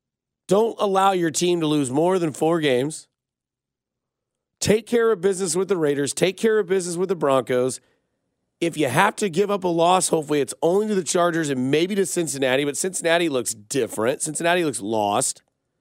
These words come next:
So I'm not, again, I'm not saying that Buffalo's gonna run the table. All I'm telling you is that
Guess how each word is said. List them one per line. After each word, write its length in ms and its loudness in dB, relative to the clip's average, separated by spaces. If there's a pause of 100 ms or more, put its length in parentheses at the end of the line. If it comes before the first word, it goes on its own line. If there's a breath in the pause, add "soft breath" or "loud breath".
(3750)
So 240 0
I'm 200 2
not, 280 2
again, 520 0 (680)
I'm 220 2
not 240 2 (200)
saying 380 0
that 180 -4
Buffalo's 520 0
gonna 180 2
run 280 2
the 100 0
table. 440 -2 (1120)
All 320 4
I'm 200 0
telling 440 2
you 240 0
is 280 -4
that 380 0